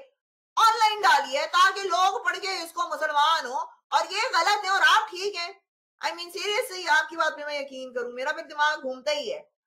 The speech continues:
अब इसमें देख लो आप, मैं दिखा दूं कि इस वाले में भी कि किस किस जगह पे मारने का बोला हुआ है, ठीक है ना, ये कितने different वर्जन हैं। ये सही international है, ठीक है, यहाँ पर देखिए, strike them, finally strike them,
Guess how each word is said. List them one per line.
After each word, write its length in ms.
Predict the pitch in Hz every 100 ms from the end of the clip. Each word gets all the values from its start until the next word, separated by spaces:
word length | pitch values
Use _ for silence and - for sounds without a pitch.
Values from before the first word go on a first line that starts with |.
| _ -
अब 120 | 302 539
इसमें 360 | 359 415 415 440
देख 300 | 370 277 233
लो 100 | 254
आप, 300 | 254 254 262 277
मैं 180 | 269
दिखा 240 | 247 240 226
दूं 140 | 208
कि 200 | 294 - 240 330
इस 120 | 359
वाले 260 | 370 320 277
में 160 | 233
भी 220 | 220 226 311 392 _ _ _ _ -
कि 140 | 330 339 - -
किस 240 | 403 523
किस 260 | 415 453 440
जगह 240 | 320 320 339
पे 200 | 370 370 - _
मारने 380 | 233 262 240 247
का 120 | 247 240
बोला 260 | 208 175
हुआ 120 | 170
है, 100 | 160
ठीक 440 | 180 _ 208 240 269
है 80 | 381
ना, 60 |
ये 180 | 370 349
कितने 360 | 339 311 381 415
different 340 | 330 320 302
वर्जन 360 | 233 196 202 185
हैं। 80 |
ये 120 | 202 247
सही 420 | - 302 359 359
international 680 | 359 339 311 254 - 233 202
है, 80 | 147 _
ठीक 240 | 220 262 269
है, 80 | 262 _ _ _ _ -
यहाँ 280 | 254 262 240
पर 140 | 185 180 _ -
देखिए, 380 | 220 214 214 180 - _ _ _ _
strike 440 | - 339 359 349 254
them, 160 | 180 - _ -
finally 440 | 269 302 330 370 427 427
strike 500 | - 302 294 294 233
them, 180 | 214 165